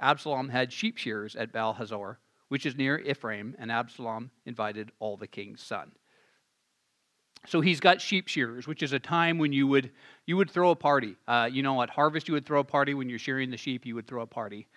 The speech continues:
And you know what kind of dancing they would do when they did that? They would do the waltz. <laughs> Yeah. I, in my defense, in my defense, it's really hard to find good sheep shearing puns.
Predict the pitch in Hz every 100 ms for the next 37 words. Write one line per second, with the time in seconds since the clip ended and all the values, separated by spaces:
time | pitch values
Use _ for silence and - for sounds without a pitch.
0 | _ _ - 120 123 156 185 202 208 196
1 | 202 214 226 196 190 190 175 185 190 180
2 | 175 185 170 185 220 - _ _ _ _
3 | _ _ _ _ _ _ _ 135 127 139
4 | 123 131 127 - - - - - _ _
5 | _ _ _ _ _ _ _ _ - 117
6 | _ - - _ _ _ - 117 - -
7 | - - - - _ 147 123 - _ -
8 | - - 214 196 185 - - 220 330 320
9 | 339 330 - 294 262 180 - - - -
10 | 208 277 330 339 285 220 277 262 208 214
11 | 240 277 233 240 240 214 180 185 170 170
12 | - 208 196 - 131 120 113 107 101 95
13 | -